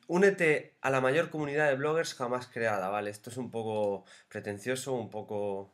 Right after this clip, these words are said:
ir de sobrado, pero creo que también llama, ¿no? Y complementa un poco esta primera pantalla, fijaos, una web organizada,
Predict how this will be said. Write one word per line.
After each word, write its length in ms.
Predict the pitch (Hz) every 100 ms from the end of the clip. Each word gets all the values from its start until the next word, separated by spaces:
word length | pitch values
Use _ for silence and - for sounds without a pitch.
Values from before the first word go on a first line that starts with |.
| _ -
ir 140 | 110
de 100 | 113
sobrado, 560 | 113 101 107 127 - _ - - - - _ -
pero 640 | 123 117 113 113 110 - _ _ _ _ _ _ _ - _ -
creo 180 | 127 -
que 80 |
también 380 | 135 117 123 117
llama, 260 | 110 117 143
¿no? 160 | 131
Y 60 | 147
complementa 580 | 123 117 107 113 113 120
un 140 | 117
poco 380 | 117 117 135 -
esta 300 | 104 - 127
primera 560 | 117 117 127 135 - - _
pantalla, 480 | 104 98 98 123 147
fijaos, 640 | 151 110 110 139 196 - _ _ _ _ _ _
una 80 | 107
web 260 | 107 107 -
organizada, 800 | 101 101 98 98 131 139 170 180